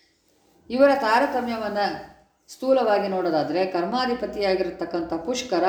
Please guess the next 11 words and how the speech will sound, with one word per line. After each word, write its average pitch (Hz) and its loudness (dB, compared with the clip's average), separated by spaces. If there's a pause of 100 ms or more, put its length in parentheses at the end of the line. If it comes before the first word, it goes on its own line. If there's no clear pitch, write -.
ಅಜಾನಜರಿಗಿಂತ 175 -2 (560)
ದ್ವಿಗುಣ, 233 0 (540)
ದ್ವಿಗುಣ 247 2
ಅಧಿಕ, 185 0 (640)
ಅಂದ್ರೆ 196 -4
ಎರಡು 196 4
ಗುಣದಿಂದ 175 0
ಉತ್ತಮ. 156 0 (920)
ಚಿರಪಿತೃಗಳಿಗಿಂತ 247 0
ಅಜಾನಜರು 196 0
ಉತ್ತಮರು. 156 -4